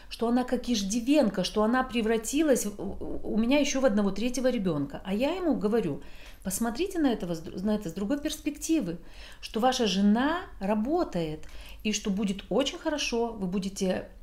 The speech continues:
э, э, бу-, бу-, выразите к ней гораздо больше уважения, и со, со стороны мужчины поддержите её в этом, если вы начнёте это ценить, во-первых, а во-вторых, если он был состоятельный человек, бизнесом занимался, если вы будете ей платить зарплату".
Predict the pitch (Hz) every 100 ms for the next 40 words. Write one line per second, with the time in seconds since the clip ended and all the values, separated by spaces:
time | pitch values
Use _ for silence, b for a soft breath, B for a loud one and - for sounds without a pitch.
0 | - - 185 175 - - - - - -
1 | 202 - 185 - 202 - 190 190 196 196
2 | 262 254 202 214 208 190 190 202 190 269
3 | 226 226 208 175 165 285 403 247 147 143
4 | B B B B 196 - 220 - 208 -
5 | 226 - 247 247 233 233 277 240 208 190
6 | 185 349 311 208 196 180 170 160 156 156
7 | B B - 226 233 240 247 247 240 226
8 | 208 190 170 - 175 277 440 - - -
9 | - - 190 202 254 311 359 B B -
10 | 185 208 285 349 302 - 247 - 220 202
11 | 175 175 175 - 294 349 359 294 285 269
12 | 247 247 - 175 247 285 285 262 254 247
13 | 240 240 233 262 262 269 269 - 254 233
14 | 226 202 175 170 - 131 -